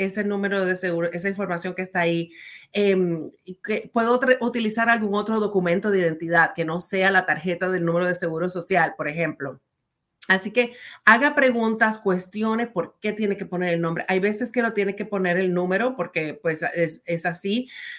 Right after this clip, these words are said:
pero muchas veces no. Muchas veces es como que lo damos, eh, eh, eh, eh, directamente y, y tenemos que parar y,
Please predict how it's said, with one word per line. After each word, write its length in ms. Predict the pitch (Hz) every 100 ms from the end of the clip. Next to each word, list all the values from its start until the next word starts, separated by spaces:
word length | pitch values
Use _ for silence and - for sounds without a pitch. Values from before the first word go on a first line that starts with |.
| - -
pero 260 | 214 208 202
muchas 400 | 202 - 262 220
veces 320 | 220 226 214
no. 240 | 185 165
Muchas 320 | 170 170 202 208
veces 320 | 208 214 214
es 180 | 185 -
como 220 | 202 185
que 140 | 180
lo 120 | 165
damos, 580 | 160 160 180 214 202 -
eh, 440 | 175 165 165 156 -
eh, 240 | 170 156
eh, 680 | 175 160 151 143 - - 160 -
eh, 200 | 160 160
directamente 680 | 160 156 156 190 180 180 220 220
y, 260 | 170 156 -
y 120 | 175
tenemos 420 | - 165 165 190
que 100 | 202
parar 560 | 185 160 160 175 214 -
y, 260 | - 180